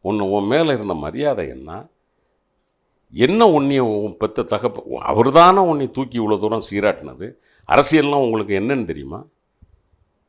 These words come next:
களத்துல நின்னது உண்டா நீங்க? ஆனா அதை தாண்டி அந்த மனுஷன் உன்னை தூக்கி நிறுத்தினார். இருக்கட்டுமே, ஆயிரம் கருத்து வேறுபாடு இருக்கட்டும், எடுக்கலாமா? நீ ஒரு தகப்பனுக்கு எதிராக தமிழ்நாடு ஏத்துக்குமா?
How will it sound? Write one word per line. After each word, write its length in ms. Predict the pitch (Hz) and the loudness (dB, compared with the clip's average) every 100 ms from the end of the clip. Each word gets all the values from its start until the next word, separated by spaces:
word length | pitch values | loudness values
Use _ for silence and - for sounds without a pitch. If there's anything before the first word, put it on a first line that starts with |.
| _ _ _ _ | _ _ _ _
களத்துல 380 | - 143 143 123 | 4 4 4 2
நின்னது 320 | 117 127 147 | 2 0 -2
உண்டா 240 | 90 76 67 | -2 -4 -6
நீங்க? 260 | 64 62 113 - _ _ _ _ _ _ _ _ _ _ - | -8 -12 -12 -14 _ _ _ _ _ _ _ _ _ _ 0
ஆனா 180 | 131 113 | 4 4
அதை 200 | 95 117 | 4 2
தாண்டி 360 | 113 147 175 165 | 4 4 4 2
அந்த 200 | 113 104 | 0 0
மனுஷன் 440 | 107 131 127 113 | -2 -2 -4 -4
உன்னை 200 | 101 92 - | -4 -6 -8
தூக்கி 320 | 160 151 135 | -8 -8 -6
நிறுத்தினார். 460 | 104 92 87 - - | -6 -6 -10 -12 -10
இருக்கட்டுமே, 540 | 98 120 151 123 123 131 _ _ | -8 -6 -6 -8 -10 -14 _ _
ஆயிரம் 840 | 117 113 123 147 151 160 143 131 | 0 6 8 8 6 2 0 0
கருத்து 300 | 139 147 147 | 0 -2 -2
வேறுபாடு 360 | 131 107 98 - | -6 -6 -8 -12
இருக்கட்டும், 320 | 82 - _ _ _ _ _ _ _ | -18 -20 _ _ _ _ _ _ _
எடுக்கலாமா? 440 | 113 160 131 98 95 | 4 4 6 2 0
நீ 140 | 90 82 | -4 -6
ஒரு 200 | 78 80 | -6 -4
தகப்பனுக்கு 560 | 92 113 98 95 76 | -2 0 -2 -4 -6
எதிராக 160 | 78 98 | -8 -6
தமிழ்நாடு 500 | - 107 131 113 87 | -2 -2 0 -2 -4
ஏத்துக்குமா? 520 | 80 113 107 73 101 | -2 -2 -4 -10 -14